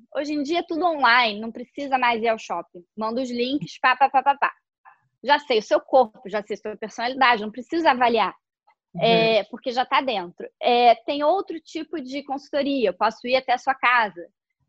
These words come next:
Speaker 1: Eu posso, "Rafa, eu tenho um... Eu vou ser noiva, preciso que você me acompanhe daqui até lá."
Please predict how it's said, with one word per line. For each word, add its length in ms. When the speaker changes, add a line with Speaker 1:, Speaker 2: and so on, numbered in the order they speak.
Speaker 1:
Eu 140
posso, 960
"Rafa, 400
eu 60
tenho 340
um... 380
Eu 80
vou 120
ser 160
noiva, 680
preciso 260
que 40
você 80
me 80
acompanhe 500
daqui 380
até 200
lá." 380